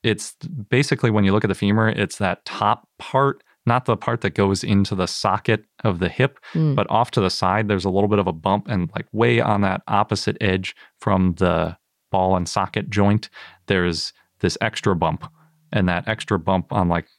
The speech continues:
Speaker 1: kinda like the shoulder of it is the greater trochanter. Down a little bit from that is the lesser trochanter.
Speaker 2: Okay.
Speaker 1: And I think it's called the greater trochanter just 'cause it's bigger, but it also is greater in another way, and that's that there are two different muscles that attach there.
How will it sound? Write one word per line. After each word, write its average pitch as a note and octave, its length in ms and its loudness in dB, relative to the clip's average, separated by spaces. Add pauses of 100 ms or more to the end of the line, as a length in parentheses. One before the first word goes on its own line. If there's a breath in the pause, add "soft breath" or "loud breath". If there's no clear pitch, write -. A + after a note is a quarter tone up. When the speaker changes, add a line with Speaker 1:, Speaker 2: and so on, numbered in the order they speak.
(200)
Speaker 1:
kinda F#2 220 -2
like E2 120 -4
the - 80 -6
shoulder F#2 680 0
of F2+ 200 0
it - 220 0 (180 soft breath)
is F2 160 2
the G2 60 -2
greater F2+ 320 0
trochanter. F#2 680 -2 (400 loud breath)
Down G2+ 200 2
a F#2+ 80 2
little A#2+ 280 4
bit G#2+ 140 2
from G2+ 140 0
that E2+ 260 0
is F#2+ 140 -4
the F2 100 -4
lesser F2+ 340 -2
trochanter. - 640 -4 (100)
Speaker 2:
Okay. D#3 360 -4 (400 soft breath)
Speaker 1:
And E2+ 320 -2 (120)
I A2+ 60 -4
think F#3+ 180 0
it's - 80 0
called C3 180 2
the G2 80 0
greater G2+ 300 2
trochanter G#2 420 0
just F#2 220 0
'cause F#2 120 -2
it's D#2 120 -14
bigger, A2+ 360 0 (300 loud breath)
but G2 240 0
it A#2+ 220 -2
also A2+ 640 2 (180)
is G2 160 2
greater G2+ 340 2
in F#2 60 4
another G2+ 300 2
way, F#2 180 2
and F2+ 80 0
that's F2+ 240 -4
that F#2+ 160 -2
there F#2 160 0
are E2+ 60 0
two - 240 0
different G2+ 240 0
muscles F2+ 400 0
that F#2+ 120 0
attach F2 380 -4
there. F2+ 240 0